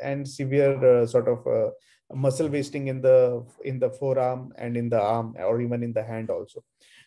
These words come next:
So this is something you need to be very careful about. So we should not fall into that trap of, uh, diagnosing them as a cer-, cervical radiculopathy, because if they are diagnosed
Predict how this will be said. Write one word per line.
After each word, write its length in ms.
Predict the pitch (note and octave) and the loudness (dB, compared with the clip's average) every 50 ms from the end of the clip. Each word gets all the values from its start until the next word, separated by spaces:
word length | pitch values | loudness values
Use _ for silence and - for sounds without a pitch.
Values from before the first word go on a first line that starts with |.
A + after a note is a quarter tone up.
| _ | _
So 540 | _ - D#3+ E3 E3+ F3 F3+ - - - - D#3+ | _ 2 4 6 6 6 6 4 2 -2 -4 -6
this 220 | C#3+ D#3+ D#3 D#3 | -6 -6 -4 -4
is 160 | - A3 G#3+ - | -6 -8 -6 -4
something 380 | G3 F3 F3 F3 G3 F#3+ F3+ | -4 -4 -2 -4 -6 -6 -6
you 80 | F3 E3+ | -6 -6
need 160 | E3+ E3+ E3 | -6 -6 -8
to 80 | F3 E3+ | -6 -6
be 100 | E3+ D#3 | -4 -2
very 240 | C#3+ D3 D3+ D#3+ | -2 -2 -2 -2
careful 400 | D#3+ - D#3 D3 C#3 C3+ - C#3+ | -4 -4 -4 -6 -4 -4 -4 -6
about. 280 | C#3 C#3 C#3+ C#3+ C#3+ C#3+ | -4 -4 -6 -6 -8 -6
So 320 | - D#3 D3+ D3+ D3 D3 _ _ _ _ _ _ _ _ _ | -2 -2 0 0 -2 -4 _ _ _ _ _ _ _ _ _
we 160 | C#3 D3 D#3+ | -12 -10 -10
should 300 | D#3+ - - E3 D3+ C#3+ | -10 -10 -8 -8 -8 -4
not 260 | D3 D#3 E3 E3 D#3+ - | -4 -4 -4 -4 -4 0
fall 200 | D#3 D3 D3 D3 | 2 4 4 4
into 200 | D3 D3 C#3+ D3+ | 0 -4 -6 -4
that 300 | D3 C#3 B2 B2 B2+ - - | 0 2 0 0 0 -2 -2
trap 300 | B2+ B2 B2+ C3+ C3 - - | -2 0 0 -2 -4 -8 -10
of, 400 | - - C#3 C#3 C3+ C3+ - - | -4 -2 -2 -2 -2 -6 -8 -2
uh, 400 | - C3 B2+ B2+ B2+ B2 B2 A#2+ A#2+ A#2+ B2+ B2 | 2 4 6 6 6 4 2 0 -4 -6 -6 -2
diagnosing 560 | A#2+ A#2+ A#2+ C3 C#3 C#3 C#3+ C3 C#3 C#3 C#3 | 0 0 2 2 0 -2 -2 -2 -4 -6 -4
them 160 | C3 C3 B2+ | -2 -2 -2
as 100 | C3 B2+ | -2 -4
a 60 | C3 B2+ | -8 -8
cer-, 260 | - C#3 B2+ B2 B2 | -6 -6 -6 -6 -6
cervical 500 | - - C3 B2 A#2+ A#2 A#2 A#2 B2 B2 | -8 -6 -4 -2 -2 -2 0 -2 -2 -2
radiculopathy, 800 | A#2 A2+ A2+ A#2+ A#2 A#2+ C#3 C3+ C3 B2+ B2 B2 - C#3+ C#3 | -2 -2 -4 -4 -6 -8 -8 -6 -4 -4 -4 -4 -6 -10 -8
because 320 | C3+ C3 A#2+ - C3+ C3 C3 | -8 -8 -6 -4 -2 -2 -2
if 120 | C3+ B2 - | -4 -4 -2
they 80 | C#3+ | 0
are 80 | C3+ C3 | 0 2
diagnosed 500 | C3 A#2+ A#2+ B2 C3+ C3+ C3+ C3 C3 | 2 0 0 0 -2 -6 -6 -8 -8